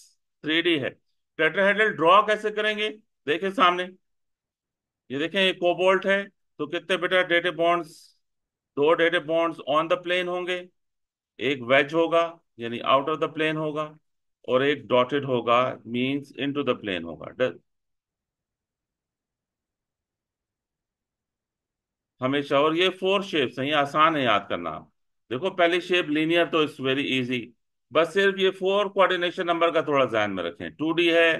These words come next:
तो स्क्वायर प्लेनर रखें, थ्री डी है तो टेट्राहेड्रल रखें।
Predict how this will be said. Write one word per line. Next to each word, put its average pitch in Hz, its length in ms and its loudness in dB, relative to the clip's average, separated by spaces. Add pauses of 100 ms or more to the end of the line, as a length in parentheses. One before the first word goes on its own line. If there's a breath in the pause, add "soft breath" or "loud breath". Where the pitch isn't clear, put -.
तो 139 180 -8
स्क्वायर 139 300 0
प्लेनर 151 320 0
रखें, 165 380 -4
थ्री 160 180 -4
डी 165 140 -2
है 160 160 4
तो 147 100 -4
टेट्राहेड्रल 127 640 -2
रखें। 82 280 -8